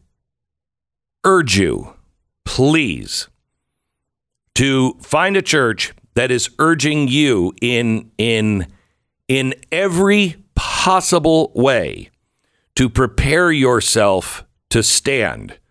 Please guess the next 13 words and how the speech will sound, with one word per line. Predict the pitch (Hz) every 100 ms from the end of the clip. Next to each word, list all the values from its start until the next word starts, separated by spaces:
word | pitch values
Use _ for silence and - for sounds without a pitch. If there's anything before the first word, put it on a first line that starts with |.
| _ _ _ _
to | - 120
prepare | 131 117 - 165 180
yourself | 170 139 117 104 - 90 85 - -
to | 113
live | 113 139 139 113 -
in | 123
a | 113
v-, | 92 82 80 _ _
in | 123 127
an | 135 131
incredibly | 113 - - 151 196 185 160 160 143
different | 90 131 - 120 -
world. | 98 98 76 60 -